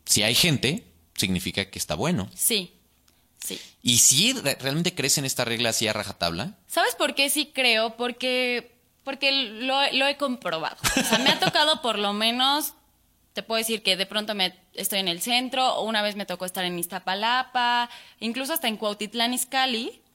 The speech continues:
Speaker 2: Em, y sí, o sea, tú vas y no andas por esos rumbos. Entonces, por lo menos de cinco lugares que he comido, cuatro estaban buenos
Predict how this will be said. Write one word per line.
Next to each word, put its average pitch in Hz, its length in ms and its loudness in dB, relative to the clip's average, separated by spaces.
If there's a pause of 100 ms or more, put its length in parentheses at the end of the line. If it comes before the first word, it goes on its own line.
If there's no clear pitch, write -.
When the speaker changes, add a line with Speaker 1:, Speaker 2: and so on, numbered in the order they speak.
(720)
Speaker 2:
Em, 202 640 0
y 233 120 0
sí, 381 380 4
o 196 40 -8
sea, 208 120 -6
tú 277 160 -8
vas 262 220 2
y 220 260 -4
no 202 120 -4
andas 233 200 -6
por 196 180 -8
esos 226 220 -8
rumbos. 262 500 0 (400)
Entonces, 277 480 -4 (160)
por 269 140 -4
lo 294 100 -2
menos 403 360 0 (180)
de 240 120 -2
cinco 302 320 -2
lugares 233 400 0
que 226 100 -2
he 220 60 -4
comido, 220 720 -2
cuatro 185 300 -2
estaban 170 400 -2
buenos 208 520 -2